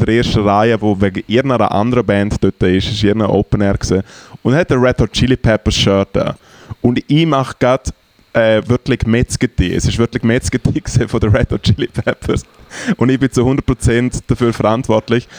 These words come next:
Und er schaut mich einfach so an <laughs> und nach einem Teil grinsen einfach so an und tue so den Daumen auf und sag so, <laughs> so das T-Shirt. Und er hat's gerne gefühlt. Er hat's wirklich gerne gefühlt.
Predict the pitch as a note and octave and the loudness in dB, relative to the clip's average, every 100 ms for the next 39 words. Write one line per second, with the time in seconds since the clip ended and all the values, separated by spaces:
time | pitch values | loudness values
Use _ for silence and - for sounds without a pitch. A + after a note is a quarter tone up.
0 | - - A#2+ D3+ F3+ D3+ - B2 C3 - | -12 -2 0 2 2 0 0 0 0 0
1 | - - A#2 A#2 C#3 C3+ - - - - | 0 2 2 2 0 -2 -6 -8 -8 -16
2 | - - A3+ - - D#3+ B2+ B2 C3 A#2+ | -20 -10 -6 -2 -2 0 0 0 0 0
3 | A#2 A2+ C3 - - - - - C3+ C#3+ | 2 2 0 -4 -6 -20 -18 -4 0 2
4 | C#3 B2 B2+ - - - A#2+ C3 - - | 2 2 2 2 2 0 0 -2 0 0
5 | - B2 - - B2 A#2+ A#2 - B2+ A2 | 0 -2 -2 -2 0 0 0 0 0 0
6 | - A2 - A#2 A2 A#2+ A#3+ G3+ A3 C#3+ | 0 -2 -2 0 2 2 0 0 2 0
7 | - C#3+ C#3 B2+ - - - - - - | 2 2 2 2 0 -2 -6 -14 -12 -4
8 | G#3+ A2+ B2+ A#2 - G2+ G2+ - - - | -2 0 0 0 0 0 0 0 0 0
9 | - A3 - A#2 - G#2 G2 - F2+ F2+ | -2 -4 -2 -4 -2 -2 -2 -2 -2 -2
10 | - F2+ | -2 -2